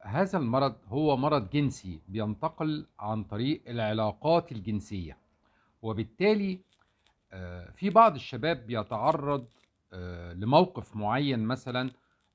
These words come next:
آه، عمل زيارة، آه، لنادي صحي وعمل جلسة مساج، وتعرض في هذه، آه، الجلسة لتلامس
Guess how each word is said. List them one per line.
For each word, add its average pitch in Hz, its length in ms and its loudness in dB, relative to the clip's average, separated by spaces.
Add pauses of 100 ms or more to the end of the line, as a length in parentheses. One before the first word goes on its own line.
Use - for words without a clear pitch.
آه، 107 580 -8
عمل 107 580 2 (100)
زيارة، 113 800 4 (160)
آه، 92 380 -10
لنادي 95 1700 -4
صحي 147 460 -8 (680)
وعمل 131 540 4
جلسة 147 320 0 (100)
مساج، 131 600 -6 (720)
وتعرض 135 1400 4
في 117 280 -8
هذه، 113 540 -2
آه، 95 540 -14
الجلسة 156 720 0
لتلامس 143 920 2